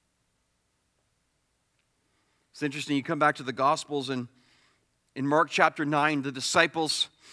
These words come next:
are found to be arguing over who is the greatest. Jesus isn't quite there yet. They're arguing amongst themselves who is the greatest. Isn't it amazing how much the Bible gives us detail on these things? They're arguing who's the greatest. Jesus comes up and they all fall silent,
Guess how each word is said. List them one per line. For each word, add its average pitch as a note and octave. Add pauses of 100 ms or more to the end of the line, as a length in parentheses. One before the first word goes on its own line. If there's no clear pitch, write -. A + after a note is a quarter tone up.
(360)
are D#3
found F3
to E3
be E3+
arguing F#3
over F3+
who A#3+
is A3
the G3
greatest. G3 (220)
Jesus G3+
isn't G3
quite F3+
there G#3+
yet. F#3 (180)
They're G#3+
arguing A#3
amongst A3
themselves G#3+
who B3
is G#3+
the G#3+
greatest. A3+
Isn't C4+
it G#3+
amazing G#3+
how G3+
much A3
the F#3+
Bible G3+
gives F#3+
us F3+
detail G3+
on A#3
these A#3
things? B3 (260)
They're A#3+
arguing C4+
who's B3
the A3+
greatest. B3
Jesus C#4
comes A#3
up A#3+
and A#3+
they B3
all C4+
fall B3+
silent, C#4+